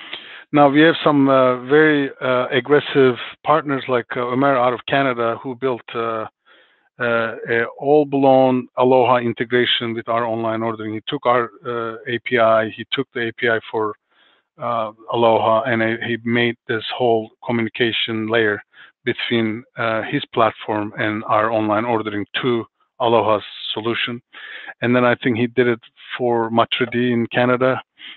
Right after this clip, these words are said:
as well. So, you know, that's a good tool. I want everybody to work together. This is a tool that all of our partners can use, and you guys can, uh, kinda learn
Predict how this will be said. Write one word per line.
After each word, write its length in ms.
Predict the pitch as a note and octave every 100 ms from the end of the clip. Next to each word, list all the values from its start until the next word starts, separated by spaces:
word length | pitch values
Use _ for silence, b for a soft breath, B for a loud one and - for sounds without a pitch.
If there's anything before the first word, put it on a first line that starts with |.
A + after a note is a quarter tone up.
| _
as 180 | B2+ A#2+
well. 240 | B2 B2+ C3 -
So, 200 | C#3+ C3+ B B B _
you 100 | D#3
know, 140 | D#3 D3
that's 260 | C#3+ -
a 60 | C3+
good 180 | C#3 D3
tool. 320 | - D3+ D#3 D3
I 140 | C#3
want 240 | C#3 D3+ C#3+
everybody 460 | D3 D3 C#3+ C#3 C3
to 160 | C#3+ C3
work 180 | D3 -
together. 380 | C3+ C3+ D3 D3+
This 140 | B2+ C3+ C#3+
is 100 | A#2+ -
a 140 | C3+ -
tool 180 | C#3 C3+
that 160 | B2+ B2 _
all 200 | C3+ C3+
of 100 | A#2
our 100 | B2
partners 400 | - B2 - B2+ -
can 180 | A#2 A#2
use, 460 | A#2+ B2 C3 B2+
and 220 | A2+ G#2 G#2+
you 100 | A2+
guys 160 | A2 -
can, 260 | A#2+ G#2+ A2
uh, 220 | A2 G#2+ B B B B B -
kinda 260 | B2 A2 G#2+
learn 300 | G#2+ A#2+